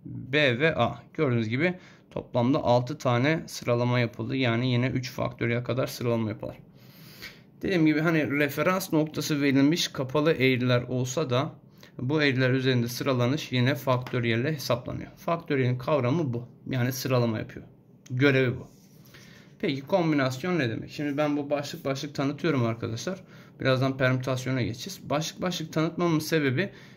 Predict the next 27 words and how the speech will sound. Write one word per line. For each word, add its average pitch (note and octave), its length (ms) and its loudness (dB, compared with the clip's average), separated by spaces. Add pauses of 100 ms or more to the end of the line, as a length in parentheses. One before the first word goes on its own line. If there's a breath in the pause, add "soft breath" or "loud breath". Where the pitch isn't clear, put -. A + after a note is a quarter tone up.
(120 loud breath)
e, C3 180 0
öncelikle D#3 600 0
temelde D#3+ 800 2
bir C#3 280 -4
altyapı D3 480 0
oluşturmak. D3 420 -4
Ondan C#3+ 200 0
sonra C#3+ 260 -4
zaten D3 380 -4
kombinasyonu C#3 680 -2
başlık C3 300 -2
altında B2+ 360 0
göreceğiz. B2 560 0
Ayrı C3 300 2
bir A#2+ 120 -2
başlık - 280 -8
altında A2+ 320 -6
göreceğiz. - 420 -14 (680 loud breath)
Kombinasyon G#3 800 -2 (640)
seçme E3 480 6
demek. A2 320 -4
Peki E3 320 -4
burada D#3+ 200 -2
seçim F#3+ 440 -2 (460)
kimler E3+ 340 2
arasından B2 460 0
yapılıyor? - 400 -10